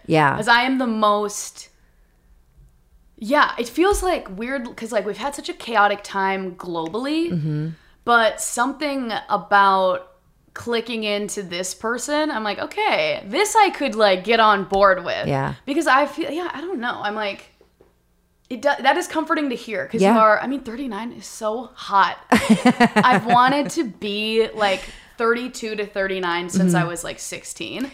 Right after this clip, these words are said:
Speaker 1: Yeah.
Speaker 2: I've always wanted to hit that s-, oh, and now you're there.
Speaker 1: Yeah. It, I mean, it was, it was a long road, I must say.
Speaker 2: <laughs>
Speaker 1: But I have to say, thirty-nine slapped a little bit different for
Speaker 2: Did
Speaker 1: me.
Speaker 2: it?
Speaker 1: Yeah. I think it's the nines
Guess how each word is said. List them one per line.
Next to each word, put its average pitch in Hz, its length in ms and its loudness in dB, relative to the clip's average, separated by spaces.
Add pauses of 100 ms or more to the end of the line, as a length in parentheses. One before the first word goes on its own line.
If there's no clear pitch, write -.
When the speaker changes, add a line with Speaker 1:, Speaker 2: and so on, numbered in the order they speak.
Speaker 1:
Yeah. 156 240 4 (120)
Speaker 2:
I've 208 140 0
always 202 240 0
wanted 190 260 -4
to 220 100 -6
hit 180 220 -10
that 196 140 0
s-, - 320 -12 (120)
oh, 233 320 8
and 220 140 -4
now 214 140 2
you're 226 240 -2
there. 196 720 4 (100)
Speaker 1:
Yeah. 151 280 2 (320)
It, 196 200 8
I 214 60 6
mean, 202 220 6
it 214 120 8
was, 262 200 6
it 196 160 6
was 220 160 4
a 247 40 2
long 208 280 6
road, 185 260 6
I 131 120 4
must 165 260 4
say. 139 280 4 (140)
Speaker 2:
<laughs> - 160 -2
Speaker 1:
But 220 160 6
I 220 80 6
have 226 240 -2
to 330 100 2
say, 254 280 2 (260)
thirty-nine 214 960 4 (400)
slapped - 640 0
a 185 40 8
little 196 220 6
bit 220 220 4
different 196 400 2 (120)
for 330 160 4
Speaker 2:
Did - 40 6
Speaker 1:
me. - 100 6 (120)
Speaker 2:
it? - 40 -2
Speaker 1:
Yeah. 170 380 4 (340)
I 190 140 4
think 208 280 2
it's 262 180 0
the 185 140 6
nines 160 680 -2